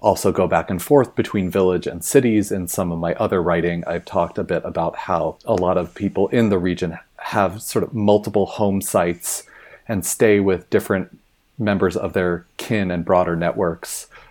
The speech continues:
depending on their different labor engagements.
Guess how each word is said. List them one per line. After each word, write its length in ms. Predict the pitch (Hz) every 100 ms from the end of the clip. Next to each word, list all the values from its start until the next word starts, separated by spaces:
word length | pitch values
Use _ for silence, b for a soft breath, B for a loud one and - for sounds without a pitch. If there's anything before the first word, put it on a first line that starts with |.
| B
depending 420 | 107 - 104 98 -
on 480 | 90 87 85 82 - B B B -
their 140 | 95
different 280 | 87 95 82
labor 360 | 87 80 82 60
engagements. 800 | 85 76 71 - - - -